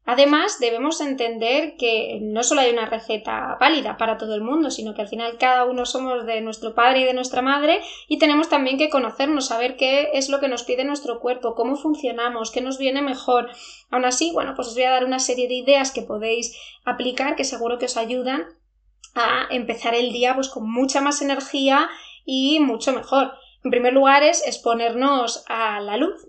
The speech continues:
ya que la oscuridad nos permite dormir de una manera más profunda, pero esa luz de la mañana es la mejor forma de despertarnos y, bueno, pues podemos aprovecharnos de que nos dé un poquito el sol por la mañana si vamos caminando al trabajo,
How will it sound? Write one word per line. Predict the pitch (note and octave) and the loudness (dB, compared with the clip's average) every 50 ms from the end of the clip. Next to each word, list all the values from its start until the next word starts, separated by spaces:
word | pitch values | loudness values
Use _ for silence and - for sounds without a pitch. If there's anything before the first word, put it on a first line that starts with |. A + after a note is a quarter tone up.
| _ - | _ -12
ya | C4 A3 A#3+ A#3+ A3+ A#3 | -4 0 2 2 2 4
que | - C#4 C#4 | 4 4 4
la | C4+ B3 | 4 4
oscuridad | B3 - - A#3+ A#3 A#3 A3+ A#3 A#3+ B3+ | 0 -2 -4 -2 -2 0 0 0 0 2
nos | C4+ C4+ C4+ C4+ | 2 2 2 0
permite | - - A#3 A3+ A3+ A#3 A#3 A#3 B3 A#3+ A#3+ A#3 | -2 -4 -4 -4 -4 -8 -4 0 2 2 2 2
dormir | A3+ A3+ A#3 A3 A#3 B3 B3+ B3+ | 0 0 0 0 0 0 0 0
de | A3+ A#3 | 0 -2
una | A#3 A3+ | -2 -4
manera | A3+ A3+ A3+ A3+ A#3 A#3 | -4 -6 -4 -2 -2 -2
más | A#3 A#3 A3+ - | -2 -2 -2 0
profunda, | - A#3+ A#3+ - D#4 D#4+ D#4+ D#4+ E4 G4 B4 - - - - - _ _ _ | 0 0 0 2 2 4 4 4 2 0 -2 -4 -10 -18 -20 -20 _ _ _
pero | - D4 D4 | 4 4 4
esa | D4+ D4 D#4+ C#4 | 4 6 6 6
luz | C#4+ D4 D#4 D#4+ | 6 6 4 2
de | B3+ B3+ A#3+ | 2 2 2
la | A3+ A3 | 2 0
mañana | A3 A3+ B3 C4+ D4+ D#4 D4+ D#4 F4+ A#4+ - - _ | 0 0 0 2 2 2 2 0 -2 -6 -10 -10 _
es | - A#3+ A#3+ | -6 -4 0
la | C4+ C4+ | 0 0
mejor | C4+ B3+ C4 C4 B3 | 0 0 0 -2 -4
forma | - - - D4 D#4+ D#4 C#4+ B3+ | 0 4 6 6 6 6 4 0
de | A#3+ A3+ | 0 -2
despertarnos | A3 G#3+ - - A3+ G#3+ G#3+ - A#3+ A3 A3+ A3 A3+ - - - - | -4 -6 -6 -6 -6 -4 -2 -2 -2 -2 -4 -6 -8 -10 -12 -12 -12
y, | C4 A#3 A3+ | -12 -10 -8
bueno, | A3+ - - - | -10 -10 -12 -14
pues | _ - - - | _ -20 -14 -4
podemos | - A#3 A#3 A3 A#3 A#3 A#3 A#3 - | 0 0 2 2 2 2 0 -2 -4
aprovecharnos | A#3 - B3 B3 A#3+ A#3+ - D4 C4+ C4+ C4 C4 B3 A#3 A3 G#3+ - - - - - _ - | -4 -2 -2 -2 -2 -2 0 2 2 2 2 2 0 0 -2 -4 -8 -14 -20 -20 -20 _ -4
de | A#3+ A#3 | -2 0
que | A#3 | 0
nos | A#3 A3+ A3 | 0 0 0
dé | G#3+ B3+ | 0 0
un | B3+ - | 0 -2
poquito | A#3+ A3 A#3 A3 A#3+ A#3 | -4 -4 -4 -2 -2 -2
el | A#3 | -2
sol | - B3 A#3+ | -2 -2 -2
por | - A#3+ | -2 -2
la | A#3+ A#3 | -2 -2
mañana | A#3 A#3 B3 C4+ C#4 C4+ B3 A#3 | -2 -2 0 0 0 0 0 -2
si | - A#3+ | -4 -4
vamos | G#3+ A#3 A3+ A3+ A3 - | -4 -4 -4 -6 -8 -6
caminando | A#3+ A3 A3 A3 A3 G#3+ G#3+ A3 | -8 -8 -8 -8 -8 -10 -10 -8
al | G#3+ | -4
trabajo, | G#3 B3+ C4 D4 D4+ D#4 D#4 - E4 F4+ G#4+ | 0 2 4 4 4 2 2 4 4 4 4